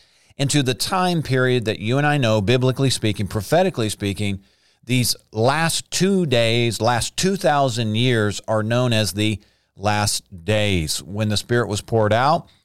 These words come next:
uh, Peter, by way of Holy Spirit, connected the prophecy of Joel to the entrance of the last days. Then by the time we get to Second Timothy chapter three, Holy Spirit is again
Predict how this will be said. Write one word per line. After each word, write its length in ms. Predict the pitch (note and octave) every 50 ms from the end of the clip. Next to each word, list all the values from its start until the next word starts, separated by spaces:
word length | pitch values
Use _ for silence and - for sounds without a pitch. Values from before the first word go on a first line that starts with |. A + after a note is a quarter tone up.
| _ _ _ _
uh, 440 | - G#2 G#2+ G#2+ G#2 G2 F#2+ F#2+ -
Peter, 460 | - _ - C3+ C#3 C3+ B2+ A#2 A#2 - _ _ _ _
by 240 | G#2 G2 A2 G#2 G#2
way 200 | G2 G#2 A2 A#2
of 100 | A2 F2+
Holy 200 | G2+ A#2+ C3 B2+
Spirit, 400 | - - C3 A#2+ A2+ E2+ F#2+ F2+ _ _ _
connected 720 | - A#2+ A2 B2 C#3+ D#3+ F3+ D#3+ - _ A#2 A2 G2+ F#2
the 80 | F#2
prophecy 540 | F#2 - - C#3 C3+ B2+ - - - A#2 G#2+
of 100 | F#2+ E2+
Joel 520 | E2+ E2 A2+ B2+ B2+ A#2+ G2+ F2+ E2+ E2 - _ _ _ _ _ _ _ -
to 100 | B2 A#2+
the 180 | A2 A#2 A#2
entrance 340 | B2 A#2+ - B2+ A#2+ G#2+ -
of 120 | A2 G2
the 80 | F#2 G2
last 280 | G2 G2 F#2+ F2 - F#2
days. 340 | A#2+ C3 B2+ G2+ D#2+ - - _ _ _ _ _ _
Then 140 | - D3 D#3+
by 160 | E3 E3+ D#3+
the 60 | D3
time 220 | C#3 D#3 D#3+ D3 C#3
we 60 | C3+
get 140 | A#2 C3 A2
to 80 | A#2+
Second 380 | A2+ - - B2 G#2 - G2+ -
Timothy 520 | - - D#3 E3 D#3+ D#3 B2+ - A#2+ A2+
chapter 440 | A2 - - B2 G#2+ F#2+ - G#2+ G2
three, 720 | F#2 - - - - D3 E3 F#3+ F#3 E3 C3+ B2 B2+ C#3
Holy 280 | B2+ A2 A#2+ B2 A#2+ A#2+
Spirit 360 | - - B2 A#2+ A#2 A#2 - _
is 320 | A#2+ A#2+ A#2 A2+ G2+ - -
again 720 | C#3 C3+ A#2+ F#2+ F2+ G#2 D3 E3+ F3+ E3 B2 G2 F2 D#2+ D2+